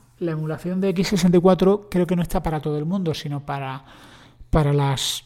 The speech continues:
versiones de Windows once, mm, Dev, para desarrolladores. A lo mejor ya, ya está en general. O, o ya salió en general para Estados Unidos, me acuerdo. Que...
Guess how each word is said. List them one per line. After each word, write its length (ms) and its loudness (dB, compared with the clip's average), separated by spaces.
versiones 600 2
de 60 8
Windows 340 8
once, 400 4
mm, 480 0
Dev, 260 6
para 200 2
desarrolladores. 960 2
A 80 -10
lo 80 -2
mejor 260 2
ya, 220 6
ya 180 4
está 200 2
en 80 4
general. 540 -2
O, 260 0
o 120 6
ya 160 6
salió 280 2
en 60 0
general 380 0
para 140 2
Estados 400 2
Unidos, 260 2
me 100 -2
acuerdo. 440 -4
Que... 440 -8